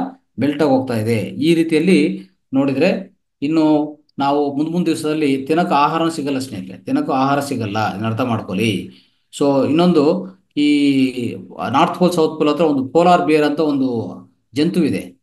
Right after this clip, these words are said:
ಪೋಲಾರ್ ಬೇರ್ ಅಂತ ಒಂದು ಜಂತು, ಅದನ್ನು ಮಾಯ ಆಗ್ತಾ ಇದೆ ಇತ್ತೀಚಿನ ಕಾಲದಲ್ಲಿ, ಅದನ್ನು ಕಾಣ್ತಾ ಇಲ್ಲ. ಆಮೇಲೆ ಯಾವುದೇ ಗ್ರೀನ್ ಲ್ಯಾಂಡ್ಸ್ ಯಾವ್ದು ಕಾಣಿಸ್ತಾ ಇಲ್ಲ, ಎಲ್ಲ ನಾಶನವಾಗ್ತಾ ಇದೆ. ಅಮೆಜಾನ್ ಫಾರೆಸ್ಟ್ ನಾಶನ ಮಾಡ್ತಾ ಇದ್ದಾರೆ.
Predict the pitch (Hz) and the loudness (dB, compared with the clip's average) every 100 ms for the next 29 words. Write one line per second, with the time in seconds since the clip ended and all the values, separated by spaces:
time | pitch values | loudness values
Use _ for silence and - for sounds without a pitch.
0 | _ 143 147 123 127 127 117 113 104 98 | _ 0 2 2 0 0 -2 -4 -6 -4
1 | 113 104 95 110 139 170 143 170 - - | -4 -4 -4 -2 2 4 4 2 -4 -14
2 | - 127 156 139 107 120 95 87 117 143 | -2 2 2 2 -2 -4 -4 -6 -4 -4
3 | 131 127 117 107 98 92 - 131 160 151 | -4 -2 -2 -2 -4 -8 -4 0 2 4
4 | 131 131 110 92 - - _ _ - 135 | 4 4 0 -4 -8 -18 _ _ -4 0
5 | 143 123 123 143 165 180 180 117 131 170 | 2 2 4 4 4 4 4 2 0 6
6 | 190 180 156 151 143 147 151 139 131 131 | 8 8 6 2 0 -2 0 0 -2 -2
7 | 117 95 85 - 135 143 147 156 143 135 | -6 -6 -10 -6 -4 0 0 2 2 2
8 | 131 131 117 110 95 95 - - - 123 | 0 -2 -2 -4 -6 -6 -10 -18 -4 2
9 | 165 165 170 156 151 143 - 107 123 131 | 4 6 4 4 2 2 0 -4 -4 -4
10 | 127 113 110 95 92 95 - - | -4 -4 -2 -2 -4 -6 -18 -20